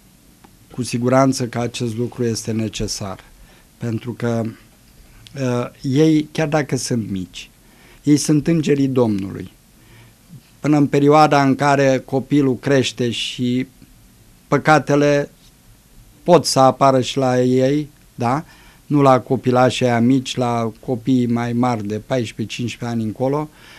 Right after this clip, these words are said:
uh, pe măsura trecerii timpului, dar este bine ca acești îngeri ai Domnului să fie cât mai aproape, uh, de Mântuitor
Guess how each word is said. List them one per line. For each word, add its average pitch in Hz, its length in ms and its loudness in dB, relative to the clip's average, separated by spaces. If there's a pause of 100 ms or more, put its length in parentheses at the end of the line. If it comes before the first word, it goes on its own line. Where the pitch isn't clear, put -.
(520)
uh, 127 280 0 (100)
pe 143 100 4
măsura 131 680 2 (100)
trecerii 123 500 0
timpului, 104 500 -4
dar 120 360 0 (280)
este 135 360 2
bine 123 600 2
ca 120 100 -4
acești 120 540 -2
îngeri 139 360 4
ai 120 140 2
Domnului 131 640 2 (300)
să - 240 -2
fie 135 500 2 (140)
cât 175 260 4
mai 143 160 4
aproape, 127 720 2 (460)
uh, 123 380 -4 (440)
de 127 560 4 (380)
Mântuitor 139 840 2